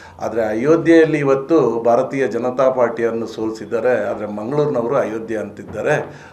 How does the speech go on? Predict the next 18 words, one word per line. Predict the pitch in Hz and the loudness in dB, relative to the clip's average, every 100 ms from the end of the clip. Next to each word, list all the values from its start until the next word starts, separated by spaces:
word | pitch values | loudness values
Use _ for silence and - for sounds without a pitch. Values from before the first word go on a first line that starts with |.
| - - | -14 -6
ಬಹುಶಃ | 156 185 | -4 -2
ಇದು | 147 135 | -2 0
ನಾವು | 123 120 107 | 2 2 2
ಬುದ್ಧಿವಂತರ | 123 123 147 135 120 127 | -4 -2 0 0 0 2
ಅಂತ | 123 120 117 117 | 4 2 0 -2
ಹೇಳುವಂಥ | 113 113 110 - | -2 -2 -2 0
ಒಂದು | 120 110 107 107 101 - - - - - | 0 -2 -6 -6 -8 -14 -16 -16 -18 -2
ಪ್ರಶ್ನೆ | 151 151 156 175 127 104 - - | 2 2 4 4 6 2 -4 -2
ಪ್ರತಿಯೊಬ್ಬರಲ್ಲೂ | 123 135 143 117 120 123 147 | -2 0 -2 0 0 0 -2
ಮೂಡುತ್ತೆ | 107 107 107 - 113 | -2 -4 -4 -6 -4
ಅನ್ನುವಂಥದ್ದು. | 104 101 98 92 95 92 - - - - - _ - | -4 -4 -6 -8 -10 -16 -16 -18 -20 -20 -20 _ 4
ಬೇರೆ | 160 180 | 6 6
ಬೇರೆ | 180 180 | 4 4
ವಿಚಾರಗಳನ್ನು | 165 - 151 139 135 127 | 2 4 4 6 2 0
ಬಿಡುವ, | 107 101 101 98 - | -2 -4 -6 -8 -10
ಈ | 127 131 | -8 -6
ಜಿಲ್ಲೆಯ | 131 175 196 190 160 | -4 0 4 6 6
ಅಭಿವೃದ್ಧಿಗೋಸ್ಕರ | 143 180 175 175 135 - 107 | 6 4 2 0 0 0 -4